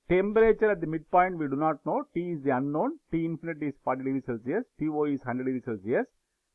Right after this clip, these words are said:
This cos H M zero, this numerator is again, uh, cos H M zero divided by cos H M L. So cos H M zero equal to one divided by cos H M L. So now the numerator T minus forty divided by sixty.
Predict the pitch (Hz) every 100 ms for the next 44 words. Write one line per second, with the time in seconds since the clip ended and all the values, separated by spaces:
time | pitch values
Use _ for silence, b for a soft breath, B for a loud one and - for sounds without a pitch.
0 | - 131 - 147 170 196 196 190 160 151
1 | 160 123 143 151 117 131 127 127 160 170
2 | 156 156 143 123 131 151 143 - 135 123
3 | 120 113 131 139 147 147 - 139 131 110
4 | 151 135 127 - _ _ - 135 131 143
5 | 135 127 131 139 135 - 113 107 82 _
6 | _ _ _ _ _ _ _ 170 170 -
7 | 208 220 220 220 185 175 139 180 185 160
8 | 156 135 131 139 269 175 151 139 143 139
9 | 143 147 143 - 117 113 196 302 _ 143
10 | 131 139 143 156 185 175 147 156 262 -
11 | 180 196 170 156 143 - 135 131 123 117
12 | 131 151 113 _ 127 117